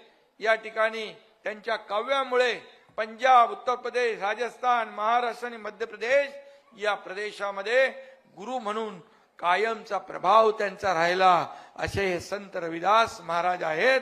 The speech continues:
त्यांना मी पुन्हा एकदा वंदन करतो आणि त्यांना आपल्या सगळ्यांना शुभेच्छा देतो. त्यांनी रचलेल्या अनेक काव्यामधून समाज प्रबोधनाचं काम झालं.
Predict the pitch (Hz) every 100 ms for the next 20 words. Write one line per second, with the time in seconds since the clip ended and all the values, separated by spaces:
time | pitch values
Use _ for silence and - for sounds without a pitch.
0 | - - - _ 160 170 175 165 - 160
1 | 196 233 226 196 175 185 165 165 175 156
2 | - 147 175 196 214 - - - - 160
3 | 170 160 156 160 151 151 151 143 151 151
4 | 147 135 - 147 147 - - - _ _
5 | - - - - - - - - - -
6 | - - - 240 262 240 226 247 262 262
7 | 240 262 269 269 240 240 262 262 254 269
8 | 277 269 - - - 226 254 277 269 240
9 | 240 262 269 277 269 269 269 269 262 247
10 | 240 185